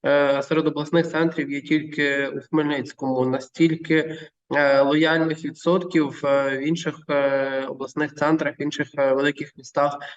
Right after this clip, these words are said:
немає. І я думаю, що, е, люди мали би розуміти про те, що це спільна відповідальність за їхній будинок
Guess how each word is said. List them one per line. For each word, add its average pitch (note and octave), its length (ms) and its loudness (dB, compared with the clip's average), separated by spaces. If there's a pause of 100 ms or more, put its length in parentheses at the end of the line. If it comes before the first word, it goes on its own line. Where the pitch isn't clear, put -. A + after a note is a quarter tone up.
(320)
немає. C3 920 2 (240)
І C#3+ 420 -6
я D3+ 120 2
думаю, D3 500 0
що, D3+ 460 -4 (380)
е, C#3+ 560 4
люди D#3 260 2
мали D#3 280 4
би C#3+ 120 -4
розуміти D3+ 580 2
про - 180 -16
те, C#3+ 140 -2
що - 160 -12
це C#3 120 -6
спільна D3+ 360 2
відповідальність C#3 800 -2
за D3 60 -6
їхній C#3+ 340 -6
будинок D3+ 420 2